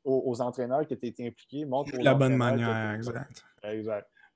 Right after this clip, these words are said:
Speaker 2: Voilà quelques, pour quelques joueurs, euh, québécois qui vont être, euh, intéressants à suivre. Je vais inviter les gens aussi à aller, euh, sur la page, euh, YouTube, euh, de, de Simon pour aller compléter le top quinze, là, cinq joueurs qu'on, qu'on n'a pas, qu'on n'a pas vraiment le temps de parler,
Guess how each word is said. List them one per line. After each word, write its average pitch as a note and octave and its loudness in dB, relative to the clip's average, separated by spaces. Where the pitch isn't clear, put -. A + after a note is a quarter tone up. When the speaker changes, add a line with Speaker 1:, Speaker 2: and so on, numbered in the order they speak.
Speaker 2:
Voilà D3 10
quelques, F#3 8
pour C#3+ 2
quelques D#3 10
joueurs, C#3+ 10
euh, C#3 8
québécois C#3+ 6
qui C#3+ -4
vont B2+ 4
être, B2 2
euh, A#2+ 2
intéressants B2 2
à B2+ 4
suivre. D3 6
Je - 2
vais D3 10
inviter E3+ 10
les F3+ 12
gens E3+ 12
aussi F#3+ 10
à D3+ 12
aller, C#3 12
euh, - -12
sur - 4
la C#3+ 12
page, D#3+ 12
euh, C#3+ 12
YouTube, C#3 10
euh, B2 8
de, A#2+ 2
de A#2 2
Simon C#3 6
pour C3 6
aller C3 8
compléter E3+ 12
le F3+ 12
top C3+ 8
quinze, E3 10
là, E3+ 12
cinq D#3 10
joueurs D3 12
qu'on, C#3+ 6
qu'on B2+ 2
n'a B2+ 6
pas, C#3+ 0
qu'on C#3 -2
n'a B2+ 4
pas C3 8
vraiment C#3+ 10
le C3+ 8
temps D3 6
de C3 4
parler, C3 8